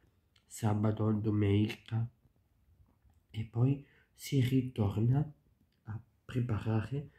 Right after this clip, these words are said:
il miracolo del Milan. Tutto qua, like e commenti per la partita di domenica sera. Quindi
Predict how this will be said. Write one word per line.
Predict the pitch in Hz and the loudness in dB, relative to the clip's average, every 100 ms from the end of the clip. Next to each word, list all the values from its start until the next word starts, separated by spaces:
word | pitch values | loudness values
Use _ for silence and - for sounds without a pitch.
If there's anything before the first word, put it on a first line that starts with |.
| _ | _
il | - | 0
miracolo | 135 127 - 113 - 127 135 | 2 2 -2 -6 0 4 6
del | 131 | 6
Milan. | 123 117 95 82 82 85 85 _ _ _ _ | 8 6 4 0 -2 -4 -6 _ _ _ _
Tutto | - 123 143 - | -8 -4 -6 -4
qua, | 147 160 - _ _ _ _ _ - | -2 -2 -4 _ _ _ _ _ -6
like | 107 127 165 165 - _ - | 0 2 2 0 -20 _ -6
e | 123 | -6
commenti | 127 107 98 95 117 | -4 -2 0 0 -4
per | 120 107 | -4 -4
la | 101 | -2
partita | 98 95 - 117 113 120 - | -4 -8 -6 -6 -4 -6 -2
di | 123 120 | 2 2
domenica | 107 98 101 - - | 2 2 0 -4 -10
sera. | 82 - 82 - 85 - _ _ _ _ _ _ _ | -10 -8 -8 -8 -10 -14 _ _ _ _ _ _ _
Quindi | - 117 117 | -2 0 0